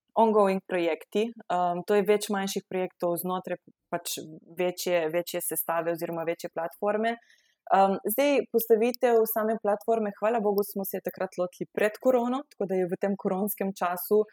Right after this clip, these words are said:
smo imeli vzpostavljen vsaj kanal preko vseh trgov za digitaliza-, eh, za,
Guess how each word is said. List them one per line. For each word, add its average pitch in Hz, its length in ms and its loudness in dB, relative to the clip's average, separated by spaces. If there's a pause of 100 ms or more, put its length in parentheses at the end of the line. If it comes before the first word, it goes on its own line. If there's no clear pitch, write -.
smo - 200 -6
imeli 190 220 2
vzpostavljen 190 640 -4
vsaj 185 280 -6
kanal 185 440 -6
preko - 260 -10
vseh 180 220 -6 (100)
trgov 175 560 -2
za 165 200 -2
digitaliza-, 156 600 -8
eh, 170 160 0
za, 170 200 0